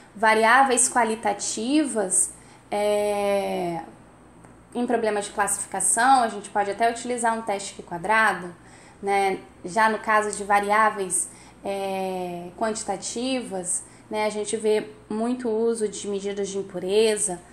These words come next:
A gente vai ver isso daqui a pouquinho. Na maioria dos casos, nem todas as possíveis variada-,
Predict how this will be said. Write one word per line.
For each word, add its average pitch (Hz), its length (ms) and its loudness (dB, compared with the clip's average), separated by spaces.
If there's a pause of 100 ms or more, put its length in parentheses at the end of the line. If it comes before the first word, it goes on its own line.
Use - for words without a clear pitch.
(120)
A - 60 -20
gente 294 220 0
vai 302 120 2
ver 285 140 0
isso 262 220 0
daqui 254 180 -4
a 240 60 -4
pouquinho. 165 460 -6 (1120)
Na 311 120 6
maioria 349 460 10
dos 302 180 4
casos, 302 440 4
nem 381 200 4
todas 311 260 4
as 294 120 0
possíveis 302 480 2
variada-, 247 540 2